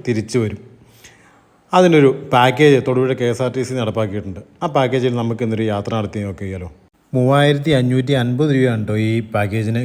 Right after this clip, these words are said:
കെ എസ് ആർ ടി സി ഈടാക്കുന്നത്. അപ്പോൾ നമ്മളുടെ യാത്രയും ഒരു ദിവസത്തെ ഭക്ഷണവും എല്ലാം ഉൾപ്പെടെയാണ്.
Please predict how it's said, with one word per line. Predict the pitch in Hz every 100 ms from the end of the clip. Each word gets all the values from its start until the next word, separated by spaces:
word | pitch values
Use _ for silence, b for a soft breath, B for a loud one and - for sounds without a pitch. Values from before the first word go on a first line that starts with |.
| 117
കെ | 110
എസ് | 107
ആർ | 113 113
ടി | 104
സി | 117
ഈടാക്കുന്നത്. | 107 107 107 104 95 B B B
അപ്പോൾ | 107 117 117
നമ്മളുടെ | 113 117 120 127 110
യാത്രയും | 104 101 120 165 214 B B 123
ഒരു | 123
ദിവസത്തെ | 117 101 - 156 214 - -
ഭക്ഷണവും | 120 104 - 123 113
എല്ലാം | 110 127 123
ഉൾപ്പെടെയാണ്. | 101 120 107